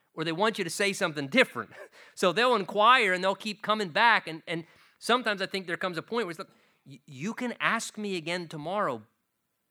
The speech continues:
but I'm gonna tell you the same thing. The message isn't gonna change.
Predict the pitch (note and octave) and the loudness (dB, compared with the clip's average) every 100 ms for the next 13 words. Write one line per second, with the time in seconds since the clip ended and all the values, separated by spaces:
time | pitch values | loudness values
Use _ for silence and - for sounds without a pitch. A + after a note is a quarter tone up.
0 | _ - B2+ B2 E3+ F3+ E3 A3+ A#3 A3 | _ -20 -12 -4 0 0 0 0 0 -2
1 | A3+ A3 F3+ A3 G3 D#3+ A#3 C#3+ - _ | -4 -4 -4 -2 -2 2 0 0 -4 _
2 | - - _ _ _ _ _ _ _ D#3+ | -20 -20 _ _ _ _ _ _ _ -2
3 | E3+ A#3+ A#3+ A#3 F#3 G#3 G3 F#3 E3+ - | 2 4 2 -2 -2 0 -2 -2 -4 -4
4 | A#3+ A3+ A#2+ - - - - | -2 -2 -6 -12 -16 -16 -18